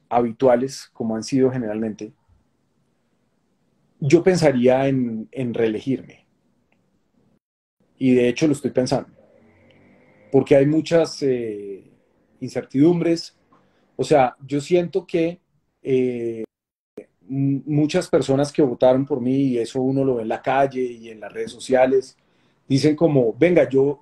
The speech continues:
yo siento bien representado mi voto. Dígame si se va a lanzar porque yo quiero volver a votar por usted". Y eso me, me llena de, me llena de orgullo y me llena de, de, de alegría y me,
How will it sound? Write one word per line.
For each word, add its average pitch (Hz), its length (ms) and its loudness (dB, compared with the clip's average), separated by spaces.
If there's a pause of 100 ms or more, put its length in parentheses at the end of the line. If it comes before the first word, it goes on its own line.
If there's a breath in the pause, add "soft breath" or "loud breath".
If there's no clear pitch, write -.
yo 147 160 -2
siento 180 520 -2
bien 175 280 -2
representado 139 580 -4
mi 143 100 -2
voto. 170 320 -4 (300)
Dígame 180 400 2
si 170 160 -8
se 139 100 -2
va 127 140 0
a - 20 2
lanzar 147 680 -4
porque 147 220 -16
yo 123 120 -10
quiero 143 420 0
volver 127 320 -4
a 135 40 0
votar 131 220 -8
por 135 140 -10
usted". 135 280 -2
Y 127 100 0
eso 139 200 -4
me, 139 280 0
me 120 160 -4
llena 123 280 0
de, 135 340 0 (520)
me 123 140 -4
llena 123 260 2
de 147 80 6
orgullo 139 460 2
y 147 60 4
me 135 120 0
llena 117 300 -2
de, 120 320 -2
de, 98 320 -12
de 110 120 -6
alegría 139 520 4
y 147 80 0
me, 110 220 -2